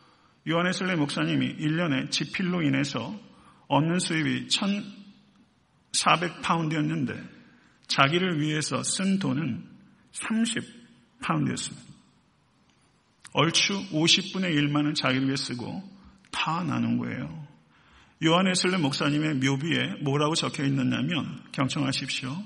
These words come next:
이렇게 적혀 있어요. "얻을 수 있는 모든 것을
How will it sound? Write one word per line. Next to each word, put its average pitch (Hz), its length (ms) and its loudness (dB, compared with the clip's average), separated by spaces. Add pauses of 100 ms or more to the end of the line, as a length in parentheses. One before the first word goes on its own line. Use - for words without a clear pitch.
(140)
이렇게 135 500 -4
적혀 - 300 -8
있어요. 127 280 -6 (800)
"얻을 139 360 2
수 170 200 0
있는 143 640 -2 (360)
모든 160 520 2
것을 175 320 0